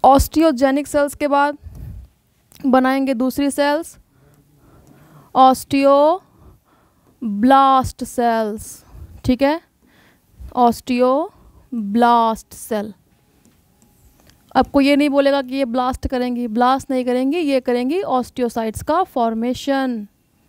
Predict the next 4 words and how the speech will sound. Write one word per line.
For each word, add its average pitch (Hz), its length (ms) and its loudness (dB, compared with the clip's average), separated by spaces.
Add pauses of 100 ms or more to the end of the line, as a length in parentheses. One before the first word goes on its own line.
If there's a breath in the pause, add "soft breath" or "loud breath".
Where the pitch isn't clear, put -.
(760)
ठीक 254 160 0
है, 359 140 2
osteoblast 240 1600 -2
cell 214 280 -6